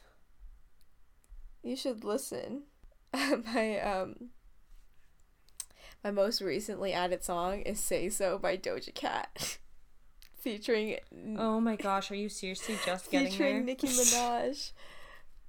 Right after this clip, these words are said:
Speaker 1: Yeah,
Speaker 2: Ah.
Speaker 1: that's funny. So, maybe listen to Doja Cat. She's
Speaker 2: Um,
Speaker 1: kinda funny.
Speaker 2: She is funny. She is.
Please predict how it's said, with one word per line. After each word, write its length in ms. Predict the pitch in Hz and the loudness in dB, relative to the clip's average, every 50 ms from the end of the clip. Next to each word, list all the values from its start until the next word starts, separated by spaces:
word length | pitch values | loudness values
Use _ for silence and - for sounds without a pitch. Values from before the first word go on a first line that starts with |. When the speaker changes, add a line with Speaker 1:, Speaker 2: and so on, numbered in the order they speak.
| - - - - - - - - - - - - - - 480 - - - - | -18 -18 -20 -20 -20 -18 -18 -20 -20 -20 -20 -20 -20 -20 -20 -20 -16 -10 -8
Speaker 1:
Yeah, 80 | 233 226 | -4 -2
Speaker 2:
Ah. 640 | 214 214 214 214 220 220 220 208 202 196 202 214 220 196 190 - - - - | 0 0 2 2 2 2 2 2 2 0 0 -2 -4 -10 -14 -18 -16 -10 -8
Speaker 1:
that's 260 | 220 208 214 214 - | -6 -6 -6 -8 -10
funny. 640 | - - 202 202 208 202 196 196 208 220 240 240 - - - - - - | -8 -6 -6 -4 -4 -4 -4 -4 -4 -6 -6 -8 -14 -20 -20 -20 -16 -8
So, 540 | - - 262 226 214 214 208 208 214 233 - - - - - - - | -4 0 2 4 4 4 4 2 0 -2 -8 -12 -18 -20 -20 -18 -10
maybe 380 | - 247 247 262 262 269 269 254 | -4 0 0 0 0 0 0 2
listen 240 | 240 269 - 277 277 | 0 0 0 0 -4
to 140 | - 285 | -4 -4
Doja 360 | 247 - 196 208 226 220 214 220 | 0 2 2 2 2 2 2 2
Cat. 240 | 214 214 220 220 214 | 2 2 2 0 0
She's 120 | 214 214 | -2 -4
Speaker 2:
Um, 40 | 214 | -2
Speaker 1:
kinda 140 | 226 226 269 269 | -2 -2 -2 -2
funny. 500 | - - 202 202 190 180 190 214 226 - - - - - - - - - - - - - | -4 -4 -4 -2 -2 -2 -4 -4 -6 -10 -14 -20 -20 -18 -16 -16 -14 -14 -16 -18 -16 -12
Speaker 2:
She 260 | - - 233 220 208 | -4 0 2 4 4
is 160 | 202 196 - | 4 2 0
funny. 280 | - 165 160 156 156 170 | -4 -6 -4 -6 -6 -8
She 200 | - - 180 170 | -6 -4 -4 -2
is. 400 | 160 147 - 156 151 - - | -2 -4 -4 -8 -10 -12 -12